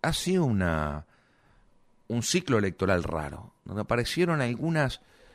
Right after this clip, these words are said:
variables que no estaban, ¿no? Eh, quiero señalar,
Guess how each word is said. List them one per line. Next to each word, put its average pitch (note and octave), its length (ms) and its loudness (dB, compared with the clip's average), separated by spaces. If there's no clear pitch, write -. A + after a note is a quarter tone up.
variables B2 680 6
que A2+ 120 -2
no A#2+ 100 0
estaban, E2 460 0
¿no? - 260 -10
Eh, - 200 -14
quiero D3+ 220 -6
señalar, C3+ 540 8